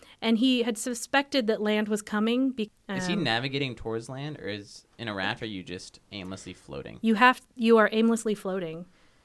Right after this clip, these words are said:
Speaker 1: Actually, as a side note, this guy, Stephen Callahan, has lobbied to have life rafts also include some kind of sail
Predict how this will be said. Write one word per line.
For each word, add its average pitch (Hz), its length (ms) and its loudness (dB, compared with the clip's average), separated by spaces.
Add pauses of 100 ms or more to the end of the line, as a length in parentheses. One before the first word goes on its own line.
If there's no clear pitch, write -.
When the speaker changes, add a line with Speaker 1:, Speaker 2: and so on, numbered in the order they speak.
Speaker 1:
Actually, 220 560 4
as 220 120 2
a 214 60 4
side 240 320 6
note, 190 320 0
this 214 180 2
guy, 180 220 0
Stephen 185 520 -4
Callahan, 180 720 0 (320)
has 196 320 6
lobbied 185 800 0
to 202 100 -4
have 170 420 0
life 175 340 -4
rafts 220 440 0 (120)
also 196 340 0
include 185 360 -4
some 180 160 -6
kind 180 220 -8
of 160 80 -10
sail 196 580 -4